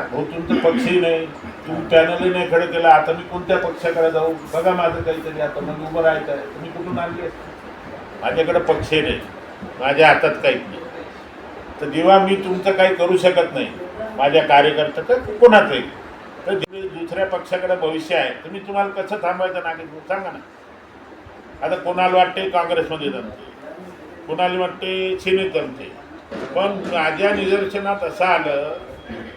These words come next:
यो-, हे जे दोन चार दिवसापासून आणि मागच्या आठवड्यातही मी आलो होतो,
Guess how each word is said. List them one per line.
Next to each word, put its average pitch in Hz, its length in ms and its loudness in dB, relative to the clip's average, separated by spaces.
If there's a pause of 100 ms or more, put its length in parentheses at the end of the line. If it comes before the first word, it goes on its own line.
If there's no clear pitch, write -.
(180)
यो-, 170 140 -2 (540)
हे 160 140 -6
जे 170 200 -8
दोन 160 260 -6
चार 175 160 -2
दिवसापासून 160 680 -4
आणि 160 160 -8
मागच्या 160 380 -4
आठवड्यातही 160 440 -2
मी 160 140 -6
आलो 147 260 0
होतो, - 180 -4